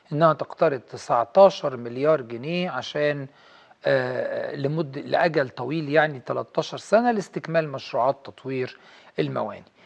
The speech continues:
وذكرت المنطقة الاقتصادية في بيان رسمي النهاردة إن هذه الأخبار لا تمت للواقع بصلة، وحذرت من تداول هذه المعلومات غير الصحيحة. المنطقة الاقتصادية ذكرت كمان إنها حققت إجمالي إيراد بقيمة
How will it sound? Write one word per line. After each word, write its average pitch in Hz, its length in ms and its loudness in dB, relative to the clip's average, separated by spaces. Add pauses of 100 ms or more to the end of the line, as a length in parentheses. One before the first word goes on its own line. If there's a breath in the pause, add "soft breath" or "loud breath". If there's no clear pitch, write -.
(340 soft breath)
وذكرت 143 460 4
المنطقة 135 420 -6
الاقتصادية 147 760 2
في 190 140 -4
بيان 127 580 2
رسمي 139 400 -2
النهاردة 190 760 4
إن 147 100 -8
هذه 147 280 -2
الأخبار 143 400 -2
لا 151 260 8
تمت 143 420 -8
للواقع 139 420 0
بصلة، 196 500 6
وحذرت 170 580 4
من 127 160 -12
تداول 131 420 -2
هذه 127 260 -4
المعلومات 113 540 -8
غير 117 160 -8
الصحيحة. - 480 -16 (480 soft breath)
المنطقة 147 380 2
الاقتصادية 147 640 -4
ذكرت 147 440 2
كمان 160 460 -2
إنها 127 340 -6
حققت - 600 -4 (100)
إجمالي 139 560 2 (100)
إيراد 175 440 10 (600 loud breath)
بقيمة 156 420 -4